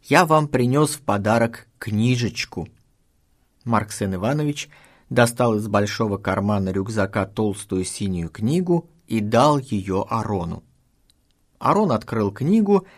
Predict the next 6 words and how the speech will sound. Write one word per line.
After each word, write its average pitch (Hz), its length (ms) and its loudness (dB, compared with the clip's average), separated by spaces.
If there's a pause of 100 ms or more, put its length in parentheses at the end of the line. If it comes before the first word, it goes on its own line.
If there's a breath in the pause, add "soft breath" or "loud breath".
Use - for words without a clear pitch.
(260 loud breath)
прочитал 113 640 -2
вслух. - 600 -10 (540)
«Справочник 143 1120 0
яхтсмена. 110 1040 0 (500)
Боб 104 500 2 (260)
Бонд». 95 600 0